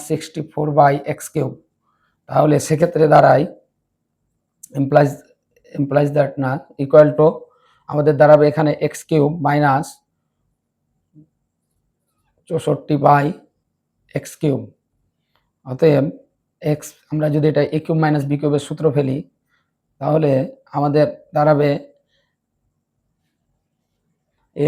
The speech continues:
minus b whole cube plus three A B, এ বলতে এক্স, বি বলতে four by x into x minus four by x। তাহলে সেক্ষেত্রে আমাদের এই মানটা আমরা পেয়েছি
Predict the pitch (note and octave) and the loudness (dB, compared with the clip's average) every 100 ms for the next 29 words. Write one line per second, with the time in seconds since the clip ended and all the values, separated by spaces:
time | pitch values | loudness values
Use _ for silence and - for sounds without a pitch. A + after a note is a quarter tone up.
0 | D#3 C#3+ D3 C#3+ D3+ D3+ C#3 - D3+ D3+ | 2 2 0 -2 0 0 0 -4 -2 -2
1 | D3 D3+ C#3 - D3 C#3 C3+ - _ D#3 | 0 -2 -2 4 6 6 2 -12 _ -2
2 | D3+ D3+ - D#3 C#3 C#3 D3 D3 D3+ D3+ | 0 0 -2 0 0 0 -2 0 2 2
3 | D3 C#3+ D3 D3 C#3+ D3 D3 - D3 D3+ | 2 0 0 0 0 0 -2 -4 2 4
4 | D3 C#3 C#3+ _ _ _ _ _ _ _ | 4 2 -4 _ _ _ _ _ _ _
5 | _ _ _ _ - D3 D3 C#3+ C#3 - | _ _ _ _ -6 -2 0 2 0 0
6 | D#3 D#3+ - D3+ D3 D3 C#3 - C#3+ C#3 | 0 0 -4 -4 -2 -2 -6 -4 0 2
7 | D3 C#3 - - - _ _ _ _ _ | 2 2 -4 -14 -20 _ _ _ _ _
8 | _ _ - B2+ C#3+ C#3+ C#3 D#3+ D#3 C#3+ | _ _ -10 -4 -4 -2 -2 -2 0 -2
9 | C3+ - C#3 D3+ D#3 D3 C#3+ D3+ D#3+ D3+ | -2 -4 -2 0 0 0 0 0 0 0
10 | D3 D3+ D#3 D3 D3 | 0 0 -2 -4 -8